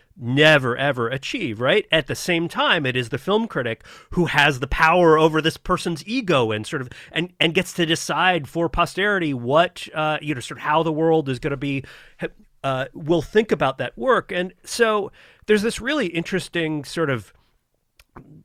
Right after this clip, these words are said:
layers of, of text and subtext and metatext that are going on here, um, in, in, in, in a way that I think is,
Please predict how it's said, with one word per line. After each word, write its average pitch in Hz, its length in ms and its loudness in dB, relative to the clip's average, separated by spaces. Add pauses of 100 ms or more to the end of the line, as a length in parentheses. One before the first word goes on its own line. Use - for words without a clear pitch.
(440)
layers 208 720 4
of, 123 220 -2
of 143 200 -2
text - 440 -2
and 135 100 -4
subtext - 640 -4
and 120 160 -4
metatext 165 640 -4
that 117 120 -6
are 113 80 -2
going 123 300 -2
on 175 220 -2
here, 107 360 -8 (460)
um, 131 400 -2 (100)
in, 190 480 0
in, 156 200 -6 (260)
in, 190 280 -2
in 208 280 -2
a 196 60 2
way 247 240 2
that 170 160 2
I 139 100 2
think 147 260 -4
is, 131 320 -4